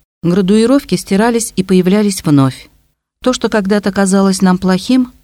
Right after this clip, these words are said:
сейчас мы считаем счастьем. Этому способствовали как мы сами, так и то, что происходило вокруг. Ни одна обидка,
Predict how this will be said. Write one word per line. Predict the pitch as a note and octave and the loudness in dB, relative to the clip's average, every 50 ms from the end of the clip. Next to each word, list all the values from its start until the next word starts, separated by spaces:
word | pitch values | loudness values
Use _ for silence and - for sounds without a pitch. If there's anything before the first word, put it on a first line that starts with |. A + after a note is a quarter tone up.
| _ _ | _ _
сейчас | - - - G#3 - - C4+ C4+ - | -8 -6 -4 -4 -2 -2 -2 -2 0
мы | - G3+ | 0 0
считаем | G3 - - F#3 - G#3 G#3+ A3 G#3+ | 0 0 -2 -2 0 0 0 0 0
счастьем. | G#3 - - - C#3+ C3+ B2+ - - - C#3 B2 B2 B2 - _ _ _ _ _ _ _ _ _ | -2 -4 -4 -2 -2 -2 -2 -4 -6 -4 -4 -4 -4 -4 -8 _ _ _ _ _ _ _ _ _
Этому | - B3 A#3 A3+ F#3+ F3+ | -4 -2 2 2 2 2
способствовали | - - F3+ F3+ F3 - G3 F#3 F#3+ - - E3 E3 E3 E3 D#3+ D#3+ | 2 0 -2 -2 0 0 -2 -4 -4 -4 -4 -2 -2 -2 0 -2 -2
как | D#3 - E3 D#3 - | -2 -2 -4 -2 0
мы | E3+ D#3+ | 0 -2
сами, | D#3 - - A3+ B3 B3 A3 G#3 G3+ - _ _ _ | 0 0 0 0 0 0 0 -2 -4 -8 _ _ _
так | - G#3 G3+ A3+ | -4 -2 -2 -2
и | |
то, | A3+ - C#4 C#4+ | -2 0 -2 0
что | - - | -2 -2
происходило | F#3+ F#3+ F3+ F3 - - - F3 E3+ F3+ G3+ G3+ G3+ | -2 -2 -2 -2 -2 -2 -2 -2 0 0 2 2 2
вокруг. | F#3 F#3 F3+ F#3 - D3+ C#3 B2+ - - - - _ _ _ _ _ _ _ _ _ _ _ _ | 2 0 -2 -2 -4 -4 -4 -4 -6 -10 -18 -20 _ _ _ _ _ _ _ _ _ _ _ _
Ни | - F#3+ G#3 | 2 2 2
одна | G3+ G#3 G3+ A#3 C4 B3+ | 2 2 0 0 2 2
обидка, | A#3+ G3 F3+ F#3+ F#3 - - - D#3 D3+ | 2 2 0 0 0 -2 -4 -6 -6 -6